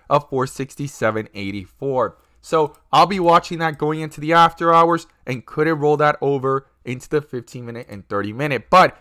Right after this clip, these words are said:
as I stated earlier, the first resistance is up here at the four seventy fifty area. And then above that, I'll be watching four seventy-two, and then comes the four seventy-five area. So these are the key levels I'll be watching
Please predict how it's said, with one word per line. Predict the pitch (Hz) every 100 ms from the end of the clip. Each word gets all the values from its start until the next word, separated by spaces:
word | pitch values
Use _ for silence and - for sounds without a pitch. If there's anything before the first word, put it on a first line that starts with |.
| -
as | 160 185
I | 202 190
stated | - 196 185 170
earlier, | 170 170 170
the | 160 165
first | - 165 165 -
resistance | 175 139 151 - 160 147 -
is | 156 147 -
up | 143 139
here | 160 151
at | - 147 151
the | 160 156
four | - 139 131 131
seventy | - 127 123
fifty | 117 - 190 - 185 185
area. | 180 180 175
And | 147
then | 160
above | 208 175 190 165
that, | 175 165 170
I'll | 147 156
be | 165
watching | 151 156 151 - 160
four | 147 - 143 143
seventy-two, | - 147 135 123 117 - 190 202 196 147
and | 151
then | 165
comes | 165 - 165 156
the | 170 175
four | 160 135 127 131
seventy-five | - 135 135 135 - 107 101 101 _
area. | 135 143 143 117 98
So | - 131
these | 135 160
are |
the | 190
key | - 180
levels | 175 170
I'll | 165
be | 170
watching | 160 160 156 - 160